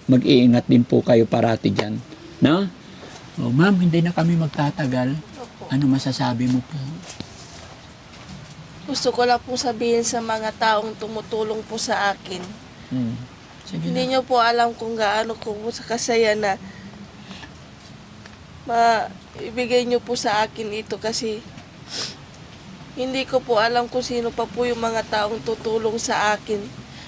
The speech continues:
Speaker 2: para ma-survive ko lang ang buhay ko na mag-dialysis.
Speaker 1: Marugtungan pa.
Speaker 2: Opo. Kaya, nagpapasalamat na po ako sa grupo ni Daddy Frankie kasi meron po yung ganito na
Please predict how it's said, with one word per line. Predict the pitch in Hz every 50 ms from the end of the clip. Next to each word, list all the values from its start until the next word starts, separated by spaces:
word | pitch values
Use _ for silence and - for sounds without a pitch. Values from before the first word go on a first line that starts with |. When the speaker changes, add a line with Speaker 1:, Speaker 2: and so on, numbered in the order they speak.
| - - - -
Speaker 2:
para | 233 226 233 240 240
ma-survive | 240 240 247 - 254 240 233 208 240 233 226 - -
ko | 240
lang | 226 233 233
ang | 226 220 226 226
buhay | 208 226 226 226 233 226 226 214 -
ko | - 220
na | 220 220 214 208 202 190 - - - - - - - - - -
mag-dialysis. | 233 233 233 208 240 233 233 226 220 220 220 220 226 220 - - 208 208 208 - - - - - - - -
Speaker 1:
Marugtungan | - 123 110 107 107 98 95 - - 120 113 107 110 107 104 98 - 131
pa. | 117 107 - 240
Speaker 2:
Opo. | 214 220 214 - - 214 208 196 165 - - - - - - - - - - - - - 185 190 185 190 - - - 196 - - - - - - - - - - - - - - -
Kaya, | - 220 220 202 - - - - - - - - - - - - -
nagpapasalamat | - 220 - 247 247 247 - 269 269 - 277 254 254 247 247 247 240 -
na | 226 240 -
po | - 254 247 226
ako | - 254
sa | 262 - 262
grupo | 220 240 247 247 240 - - 240
ni | 240 240
Daddy | 226 220 226 220 220 214 233 233
Frankie | - 233 220 220 214 - 220 208
kasi | 208 226 226 - - 220 208 214 - - - - - - - -
meron | 254 247 247 240 240 240 226 226
po | - 233 240
yung | 240 233 240 220 226 220 202 - - - - - - - - -
ganito | - 226 226 233 240 233 - 240 233 233
na | 226 226 220 214 214 196